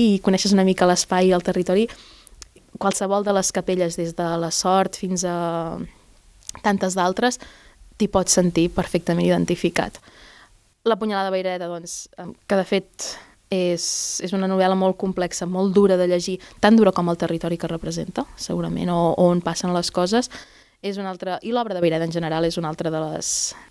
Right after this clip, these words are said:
grans obres que recomano llegir per conèixer el territori. Finalment, hi ha un, un ara-, un escriptor ja plenament modernista, menys conegut, però que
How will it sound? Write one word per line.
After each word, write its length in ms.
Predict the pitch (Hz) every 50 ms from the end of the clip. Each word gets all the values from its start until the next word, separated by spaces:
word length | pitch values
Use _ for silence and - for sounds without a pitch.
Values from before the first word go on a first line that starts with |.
| - - -
grans 760 | - 180 180 185 185 175 175 180 175 180 175 175 175 170 - - -
obres 420 | 190 175 185 175 160 170 165 - -
que 120 | - - 185
recomano 540 | 180 - - 180 175 165 170 170 160 180 - - _ _ _ -
llegir 300 | 196 190 190 185 196 185
per 140 | 202 190 -
conèixer 420 | - 202 190 180 180 175 - - 180
el 100 | 175 -
territori. 580 | - 165 170 170 165 - 165 160 160 170 170 - - - - - - - - - - -
Finalment, 600 | - 240 233 247 262 262 277 294 294 277 285 294 254 -
hi 140 | 214 220 220
ha 140 | 214 220 240
un, 220 | 247 254 247 233 226 220 220 214 208 208 202 196 196 190 185 185 185 180 180 180 175 170 - - - 185 - - - - - - - -
un 140 | 214 214 208 208 196 190
ara-, 240 | 185 185 190 185 - -
un 320 | 190 190 185 185 180 180 180
escriptor 380 | 170 - - 202 - - 247 226
ja 120 | 220 196 -
plenament 400 | 220 240 233 208 202 196 190 190
modernista, 720 | 185 180 190 175 185 190 220 247 240 - - - 180 185
menys 280 | 196 220 247 247 - -
conegut, 540 | - 233 214 202 196 226 262 269 247 254 -
però 140 | - 202 196
que 140 | - 196